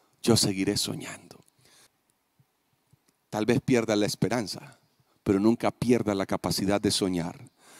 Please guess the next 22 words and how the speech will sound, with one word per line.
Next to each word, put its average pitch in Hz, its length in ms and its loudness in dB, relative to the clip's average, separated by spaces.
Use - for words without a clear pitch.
porque 104 240 2
eso 110 160 4
indica 107 380 2
que - 120 -4
en 82 120 -2
ti 98 200 -2
hay 147 280 -4
fe. - 440 -12
Porque 113 220 4
no 165 60 8
es 165 60 8
posible 151 460 2
soñar. 123 380 2
Ahora, 123 180 6
yo 120 100 2
no 294 80 0
estoy 165 200 4
hablando 123 360 6
de 120 120 8
esos 123 180 4
sueños 147 320 6
ilusorios. 113 880 2